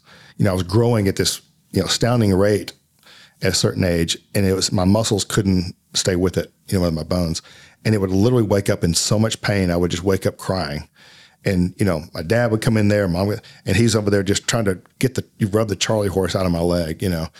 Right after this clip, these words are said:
And once it's over, I go back to sleep. And, you know, two months later, I've grown an inch and a half. I don't think about that, right? And then I go through,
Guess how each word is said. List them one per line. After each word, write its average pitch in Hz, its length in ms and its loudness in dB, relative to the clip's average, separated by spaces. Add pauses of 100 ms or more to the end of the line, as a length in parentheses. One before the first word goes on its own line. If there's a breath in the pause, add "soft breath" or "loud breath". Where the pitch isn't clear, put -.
(200 loud breath)
And 104 100 2
once 120 140 0
it's 113 140 -2
over, 113 180 2
I 95 60 0
go 98 120 0
back 90 180 -4
to - 40 -4
sleep. 90 360 -2 (580 loud breath)
And, 92 760 0 (220)
you 95 120 -2
know, 80 140 -10 (220)
two 120 140 -2
months 120 240 0
later, 127 400 2
I've 95 260 -8
grown 170 460 2
an 95 80 0
inch 87 160 0
and 78 80 -6
a 76 40 -6
half. 69 280 -6
I - 20 0
don't 113 240 -2
think 147 160 0
about 135 260 -8
that, 117 260 -8 (200)
right? 95 220 -2 (440 loud breath)
And 98 120 2
then 135 120 2
I 143 60 2
go 117 220 2
through, 117 600 4